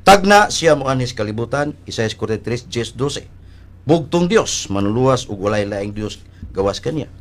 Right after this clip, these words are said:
Unya ang tagna, Isaias thirty-cinco, tres seis, siya moanhi. Mikias tres uno, Mao gyapon ang tagna siya mo ani. Ug ang katumanan niya na, Mateo singko uno,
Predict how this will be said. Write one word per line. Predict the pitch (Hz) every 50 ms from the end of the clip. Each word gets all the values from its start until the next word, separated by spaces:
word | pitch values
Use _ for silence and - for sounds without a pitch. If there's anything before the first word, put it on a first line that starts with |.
| - - - - - - - - - - - - - - - -
Unya | 131 147 156 165
ang | 156 135 127 123
tagna, | - 170 165 165 185 202 214 220 -
Isaias | - 120 - 143 139 135 -
thirty-cinco, | 131 120 123 120 147 151 156 147 165 170 170 -
tres | - 127 147 151 143 - -
seis, | 185 214 254 269 226 -
siya | - - 170 165 170
moanhi. | 196 214 262 233 196 120 90 - - - - - -
Mikias | 107 117 123 - 147 156 147 131 127 - - - - -
tres | - 143 147 143 131 - - - - -
uno, | 170 202 240 269 262 262 - - - - - -
Mao | - 104 113
gyapon | 110 131 131 127 131 131 131
ang | 131
tagna | 127 - 160 160 151 147 -
siya | - - 131 123 127
mo | 139
ani. | 135 117 -
Ug | - 143 180 185 -
ang | 180 170
katumanan | 170 165 - 170 170 190 214 233 226
niya | 240 240 240 247 240
na, | - - - - -
Mateo | - 120 127 127 151 147
singko | 135 139 151 151 139 143 -
uno, | - 165 165 151 120 -